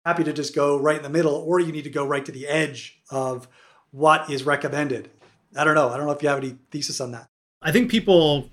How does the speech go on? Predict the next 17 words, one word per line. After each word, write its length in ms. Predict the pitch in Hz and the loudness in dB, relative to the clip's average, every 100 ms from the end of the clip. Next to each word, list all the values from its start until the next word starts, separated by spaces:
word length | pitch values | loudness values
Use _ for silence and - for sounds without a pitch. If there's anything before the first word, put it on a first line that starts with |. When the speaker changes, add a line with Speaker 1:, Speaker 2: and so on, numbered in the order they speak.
| - | 2
Speaker 2:
find 160 | 170 | 2
it 100 | 143 | 2
so 220 | - - | 2 6
much 180 | 196 196 | 6 4
easier 280 | 160 160 160 | 2 2 4
to 100 | 151 | 4
think 240 | 147 143 | 2 0
in, 100 | 147 | 0
like, 200 | 135 131 - | 0 -2 0
either 220 | 147 143 | 2 2
binaries 580 | 131 135 147 147 151 127 | 4 2 4 4 2 0
or 60 | |
categories 800 | - 131 139 156 160 185 208 - | -6 -6 0 2 4 4 2 0
than 300 | 156 147 139 | 2 2 2
intermediate 440 | 151 147 143 135 131 | 0 2 2 2 0
numbers. 340 | 131 180 220 | 0 0 2
So 220 | 175 151 | 2 2